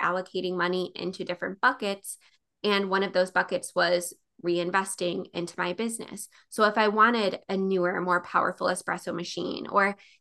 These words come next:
if I wanted to invest in a helium tank or in some professional development training or something like that,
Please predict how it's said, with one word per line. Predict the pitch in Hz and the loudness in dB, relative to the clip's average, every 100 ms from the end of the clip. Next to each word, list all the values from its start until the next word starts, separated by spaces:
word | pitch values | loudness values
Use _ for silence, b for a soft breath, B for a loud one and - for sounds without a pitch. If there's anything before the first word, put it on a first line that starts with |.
| _ | _
if | 226 226 | 0 4
I | 208 | 2
wanted | 196 196 226 202 | 4 4 4 0
to | - 190 185 | 0 2 2
invest | 196 196 180 180 - - - - | 0 -2 0 -2 -4 -10 -10 -4
in | 196 190 196 | -2 -2 -4
a | |
helium | 190 - 190 190 175 175 | -6 -2 0 2 0 -4
tank | - 180 - 151 | -6 -8 -6 0
or | 190 | 2
in | 180 196 | 2 0
some | 196 196 | -2 -4
professional | 196 185 180 - 190 180 | -4 -2 -4 -2 -4 -2
development | 180 170 175 180 175 | 0 0 0 -4 -10
training | - 175 165 175 | -8 -8 -6 -6
or | 180 | -6
something | 185 175 185 | -6 -4 -2
like | 175 175 | -2 -4
that, | - 175 220 | -2 0 0